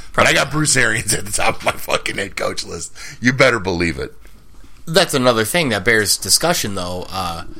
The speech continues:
Speaker 2: there really, if anybody who is worth
Speaker 1: And
Speaker 2: having
Speaker 1: knowing
Speaker 2: as a
Speaker 1: this
Speaker 2: head
Speaker 1: fucking
Speaker 2: coach already
Speaker 1: ownership
Speaker 2: has a job.
Speaker 1: No, no, for sure.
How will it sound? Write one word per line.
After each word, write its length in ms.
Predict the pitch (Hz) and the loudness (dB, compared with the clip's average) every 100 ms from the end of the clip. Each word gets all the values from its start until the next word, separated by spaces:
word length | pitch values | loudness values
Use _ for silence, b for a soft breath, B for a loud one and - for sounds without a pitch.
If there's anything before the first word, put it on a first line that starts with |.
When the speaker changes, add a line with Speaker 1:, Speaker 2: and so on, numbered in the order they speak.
| B B B B B B - - - - - | B B B B B B -18 -18 -18 -20 -4
Speaker 2:
there 120 | 127 | 0
really, 340 | 113 120 175 170 | 2 2 2 0
if 200 | 113 113 131 | -2 -4 -2
anybody 380 | 160 170 165 | 0 0 0
who 160 | 156 147 | 0 0
is 160 | 117 95 | 0 -2
worth 500 | 95 120 120 - - - | 2 2 2 -2 -14 -14
Speaker 1:
And 120 | - 117 | -2 2
Speaker 2:
having 140 | 160 | 4
Speaker 1:
knowing 100 | 196 | 6
Speaker 2:
as 40 | 175 | 6
a 20 | |
Speaker 1:
this 100 | 165 | 6
Speaker 2:
head 100 | - | 6
Speaker 1:
fucking 140 | - 160 | 6 4
Speaker 2:
coach 20 | 156 | 4
already 160 | 156 | 4
Speaker 1:
ownership 60 | 143 | 2
Speaker 2:
has 100 | 113 | 0
a 60 | 107 | -4
job. 260 | 101 98 - - - b b b b b b b | -6 -8 -10 -10 -6 b b b b b b b
Speaker 1:
No, 200 | 151 220 | 2 6
no, 100 | 160 | 6
for 140 | 127 127 | 4 4
sure. 340 | - 113 76 | 6 4 2